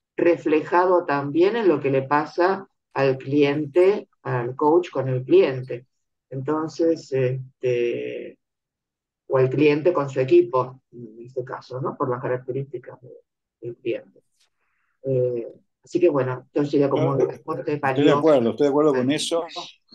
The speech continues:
Speaker 2: Eh, y no solamente es valioso, sino que es la realidad. Es el proceso de coaching,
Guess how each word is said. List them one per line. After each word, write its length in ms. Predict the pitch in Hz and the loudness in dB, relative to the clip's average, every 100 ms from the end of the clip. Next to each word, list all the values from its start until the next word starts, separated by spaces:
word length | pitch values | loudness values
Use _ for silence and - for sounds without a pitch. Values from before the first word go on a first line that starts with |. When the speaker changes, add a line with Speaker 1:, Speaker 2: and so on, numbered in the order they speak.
| _ _ _ _ - | _ _ _ _ -10
Speaker 2:
Eh, 720 | 127 123 120 117 113 113 117 131 | -6 -4 -4 -4 -6 -6 -8 -6
y 160 | 123 | -4
no 120 | 135 | -2
solamente 420 | 147 143 147 135 139 | -2 -2 -4 -4 -4
es 60 | |
valioso, 440 | 123 139 151 - 117 | -2 0 0 -2 -8
sino 300 | 123 131 127 | -6 -4 -6
que 80 | |
es 60 | 151 | -6
la 140 | 165 123 | -4 -4
realidad. 520 | 117 113 190 143 117 | -4 -2 0 -2 -4
Es 180 | 110 - | -12 -10
el 160 | 113 110 - | -10 -10 -10
proceso 340 | 123 143 143 131 | -10 -8 -4 -4
de 160 | 127 | -2
coaching, 640 | 156 170 175 170 165 156 | -2 -2 -2 -4 -4 -6